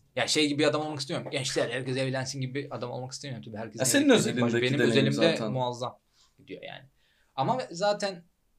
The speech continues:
Speaker 1: gariptir. Biz zaten böyle gideceğini bildiğimiz için evlendik gibi de bir şey de
Speaker 2: Hı hı.
Speaker 1: oldu. Yani
Speaker 2: Hı hı.
Speaker 1: zaten, "Aa, evet lan, muazzam gidiyor ve hadi bunu bir sonraki mevzuya
Speaker 2: Hı hı.
Speaker 1: gelelim." falan gibi bir şey oldu. Ee,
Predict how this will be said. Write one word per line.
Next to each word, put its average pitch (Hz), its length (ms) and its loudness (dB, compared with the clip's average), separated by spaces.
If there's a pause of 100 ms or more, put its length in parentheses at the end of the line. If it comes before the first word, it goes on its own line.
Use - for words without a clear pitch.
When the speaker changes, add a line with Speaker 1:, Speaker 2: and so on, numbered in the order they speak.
(240)
Speaker 1:
gariptir. - 1300 -6
Biz 147 260 -8
zaten 143 460 -2
böyle 127 220 0
gideceğini 131 640 -6
bildiğimiz 123 380 -8
için - 280 -12 (200)
evlendik 98 460 -10
gibi 104 160 -16
de 95 100 -14
bir - 60 -20
şey 113 180 -6
de 113 40 -8
Speaker 2:
Hı 113 40 -8
hı. - 20 -10
Speaker 1:
oldu. 131 280 -14
Yani 123 100 -10
Speaker 2:
Hı 120 40 -8
hı. 120 40 -8
Speaker 1:
zaten, 135 400 -2
"Aa, 147 220 -4
evet 147 240 -10
lan, 165 200 -12
muazzam 131 400 -6
gidiyor 131 280 -8
ve 170 180 -12 (340)
hadi 117 240 -10
bunu 135 300 -12 (120)
bir 131 260 -12 (160)
sonraki 117 580 -12 (300)
mevzuya 117 680 -6
Speaker 2:
Hı - 20 -2
hı. 107 40 -6
Speaker 1:
gelelim." 101 360 -6
falan 107 260 -10
gibi 101 160 -16
bir - 60 -14
şey - 160 -12
oldu. 247 300 -16 (540)
Ee, 131 40 -14